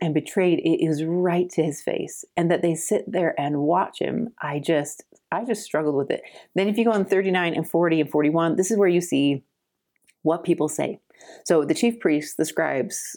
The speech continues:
passersby, the Romans, even the other thieves, the murderers who are being crucified around him,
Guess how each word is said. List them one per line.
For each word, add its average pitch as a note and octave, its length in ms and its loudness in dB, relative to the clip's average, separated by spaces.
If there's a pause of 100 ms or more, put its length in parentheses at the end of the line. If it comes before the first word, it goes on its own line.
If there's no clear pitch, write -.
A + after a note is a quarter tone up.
(120)
passersby, D#3 840 0
the C#3 80 2
Romans, D3+ 640 2
even B3+ 340 6
the A3+ 140 4
other F#3+ 260 2
thieves, E3 600 0
the F3 120 2
murderers D#3 640 2
who D#3+ 140 2
are D3 340 -2
being F3 220 2
crucified F3 480 -2
around A3+ 460 2
him, - 220 -4